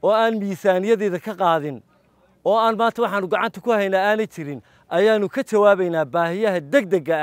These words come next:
ah ee uu deegaanka iyagu u baahan yahay. Markii aan ogaaday cisbitaalkii weynaa Harge-, een, Balgubadle inuu bilaa leer yahay, waxaan la hadlay murashaxii madaxweynaha Cabdiraxmaan Maxamed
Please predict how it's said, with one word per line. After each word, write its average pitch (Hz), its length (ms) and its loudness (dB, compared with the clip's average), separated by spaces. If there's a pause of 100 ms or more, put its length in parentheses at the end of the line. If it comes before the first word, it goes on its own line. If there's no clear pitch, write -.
ah 117 60 -8 (320)
ee 190 120 2
uu 202 140 0
deegaanka 190 580 2
iyagu 185 240 -6
u 180 40 -6
baahan 147 340 -6
yahay. 104 260 -14 (880)
Markii 220 300 -2
aan 208 120 4
ogaaday 196 360 0
cisbitaalkii 214 480 -4
weynaa 202 320 2
Harge-, 160 260 -8
een, 156 540 -4
Balgubadle 160 680 -4 (400)
inuu 214 200 -2
bilaa 190 280 2
leer 208 260 4
yahay, 123 340 -8 (680)
waxaan 196 380 -2
la 226 140 2
hadlay 170 360 -2 (300)
murashaxii 202 540 -2
madaxweynaha 185 600 -4
Cabdiraxmaan 160 440 -8
Maxamed 160 240 -8